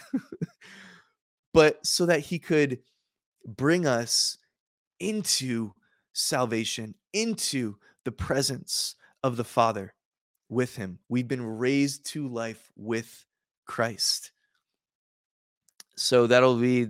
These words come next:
that, that's good. That worked out. There's my, my transition into the, uh, resurrection. And I'm only gonna talk for a few more minutes 'cause I didn't want this to be, uh, long, and I already see it's, it's going there. But I was, I was reading in, uh, I'm in the wrong place.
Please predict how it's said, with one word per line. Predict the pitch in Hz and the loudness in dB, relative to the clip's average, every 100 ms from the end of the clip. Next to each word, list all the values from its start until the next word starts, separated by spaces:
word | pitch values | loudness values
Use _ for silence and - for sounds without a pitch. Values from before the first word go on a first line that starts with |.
| 107 | 0
that, | 127 143 143 | 2 4 4
that's | - - - | 0 0 0
good. | - | 2
That | 104 107 | 4 4
worked | 127 - | 2 4
out. | 113 - | 2 2
There's | 110 117 | -2 -2
my, | 117 104 | -2 -2
my | 113 107 | -2 -4
transition | - 117 117 120 110 | -4 -6 -4 -6 -6
into | 107 104 120 113 104 - - - _ _ | -8 -4 0 0 -2 -10 -20 -20 _ _
the, | 123 120 | 2 6
uh, | 117 104 - | 6 6 4
resurrection. | 120 113 117 120 - 107 | 4 4 4 2 0 -4
And | 107 | -2
I'm | 113 | -2
only | 123 117 | -2 0
gonna | 113 | -2
talk | 110 120 113 | 2 2 2
for | 110 | -2
a | |
few | 104 - | -4 -4
more | 113 110 | -2 -2
minutes | 110 110 - | 0 -2 -2
'cause | - 110 | -4 -2
I | |
didn't | 110 110 - | -2 -4 -4
want | 104 95 | -4 -2
this | 104 101 | -4 -6
to | - | -8
be, | 95 98 101 92 - | -6 -4 -2 -6 -8
uh, | 98 80 | -8 -6
long, | 101 101 95 | -2 -2 -2
and | 95 | -6
I | 90 | -6
already | 95 95 | -6 -6
see | - - 98 | -6 -4 -4
it's, | 90 - - - - - _ - | -4 -8 -12 -20 -20 -20 _ -12
it's | 101 - | -10 -2
going | 113 113 110 | 0 0 0
there. | 104 98 | -2 -2
But | 101 101 - _ _ _ _ - - - - | 0 0 -2 _ _ _ _ -20 -20 -16 4
I | 127 | 6
was, | 139 131 131 131 - | 8 8 4 -6 -2
I | - | 2
was | 131 117 | 4 4
reading | 120 127 127 123 120 110 _ _ _ _ - | 4 4 6 4 -2 -8 _ _ _ _ -4
in, | 117 113 | -2 2
uh, | 107 101 - | 2 0 -2
I'm | 98 | -6
in | 92 | -6
the | 76 | -10
wrong | 55 69 | -12 -16
place. | - - - | -20 -20 -20